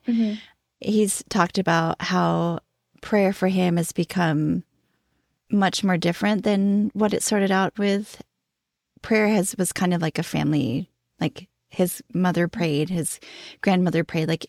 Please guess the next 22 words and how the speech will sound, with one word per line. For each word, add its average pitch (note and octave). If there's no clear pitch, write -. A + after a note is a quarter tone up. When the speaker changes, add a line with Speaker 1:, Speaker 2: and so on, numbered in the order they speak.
Speaker 2:
prayer G3+
was E3+
a F3+
huge -
part D3
of C#3
Speaker 1:
Yes. F#3
Speaker 2:
their F3
tradition G#3
as F#3
a F#3
family. F#3
Speaker 1:
Yes. -
Speaker 2:
But A3+
I G3+
think G#3+
when F#3+
you're F#3
talking G#3
about F3
ancestors E3+
and D#3+